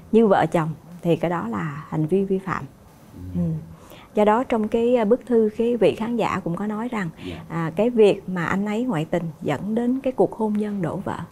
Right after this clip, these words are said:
Speaker 2: Ừ.
Speaker 1: À, thì do đó, đó cũng là một trong những cái yếu tố mà dẫn đến cái việc mà họ ly hôn. Thì cái việc này đối với cái việc mà theo quy định của luật hôn nhân gia đình thì cái việc mà,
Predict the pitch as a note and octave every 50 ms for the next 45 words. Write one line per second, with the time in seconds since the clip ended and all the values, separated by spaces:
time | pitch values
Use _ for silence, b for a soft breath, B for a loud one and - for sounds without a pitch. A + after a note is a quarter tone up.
0 | - - B G2+ G2 B B B B - - F3+ F3+ E3+ E3 D#3 - - - F3
1 | E3+ E3+ G3+ G3 G3 G3 F#3 F#3+ G#3+ A#3+ A#3+ - - G#3 A3 B3+ C4+ - F#3 G3+
2 | A3+ A3 F#3 E3+ E3 - E3 E3 - - G#3+ G3 G3 F#3 D#3+ D3 F3+ - A3+ A3+
3 | A#3 A#3+ B3 - A3 A3 A#3+ B3+ B3+ F#3+ D3+ F#3+ G3+ - F#3 G3 G#3+ G#3+ A3+ A#3+
4 | A#3+ B3 A#3+ G#3+ F3 E3+ F3 E3 D#3+ D#3+ D#3+ D3 - E3 F#3 F#3 F#3 G3+ G3 F#3+
5 | - - B B B B B B B - F#3+ F#3+ F3+ F3 F3 E3+ - A3+ B3 A#3+
6 | A3 F#3 - - F#3 F3+ F3 E3 D#3+ D#3+ B B B B - - F#3 G3 A#3 C4+
7 | C4+ C#4 C#4 C#4 C#4+ C4+ A#3+ F#3+ - - - F3+ F3 E3+ E3 D#3+ D#3+ - D3+ D#3
8 | - - A3+ A#3+ A#3+ - B3+ G3+ F3 D3+ D#3 E3 - E3+ F#3+ G#3+ F#3 - - -
9 | A#3 A3 A3 A3+ A3 A3 G#3+ G#3+ G#3 F#3+ F#3 D#3+ D3 - - - - - - -
10 | - - - - F3+ E3 D#3+ - F3 - G#3 F#3 - - - E3 D#3 D3+ D3